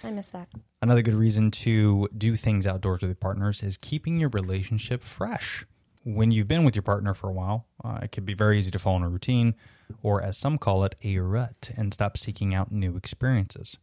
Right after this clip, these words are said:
Speaker 2: Not only is this likely to decrease your quality of living, after all, variety is the spice of life,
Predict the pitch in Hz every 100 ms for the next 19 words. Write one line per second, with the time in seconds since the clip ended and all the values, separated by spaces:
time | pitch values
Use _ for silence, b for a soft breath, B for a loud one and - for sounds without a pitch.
0 | _ 101 117 135 127 113 104 104 - 101
1 | 101 101 98 - 87 - 170 - 107 90
2 | - - 92 90 92 110 104 98 92 -
3 | 90 131 113 98 b b b b b -
4 | 101 101 120 117 113 104 113 107 98 -
5 | 95 - 101 101 - 101 95 92 110 101
6 | -